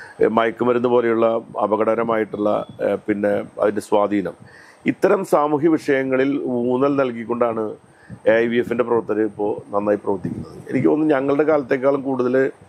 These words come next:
ഏ, ചെറുപ്പക്കാര് അന്നത്തെ അജിറ്റേഷൻ്റെ number ചിലപ്പോൾ കൊ-, ഇന്നത്തേക്കാൾ കൂടുതലായിരിക്കാം.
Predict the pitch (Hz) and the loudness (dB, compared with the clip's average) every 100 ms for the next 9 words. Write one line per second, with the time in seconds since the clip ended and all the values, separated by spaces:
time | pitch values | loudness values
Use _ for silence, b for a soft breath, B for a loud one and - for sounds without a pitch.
0 | B B B - 110 113 110 113 113 120 | B B B 0 2 4 4 2 0 0
1 | 127 123 127 120 127 113 101 - - - | 0 2 0 2 2 2 -2 -10 -20 -6
2 | 117 123 123 135 104 117 120 - 151 - | -2 0 2 2 2 0 -2 0 0 2
3 | 156 180 170 156 156 165 151 160 156 120 | 0 2 2 0 2 2 0 0 0 0
4 | 131 143 147 131 143 147 131 123 104 87 | -2 -2 0 0 0 0 0 2 0 -4
5 | 90 | -14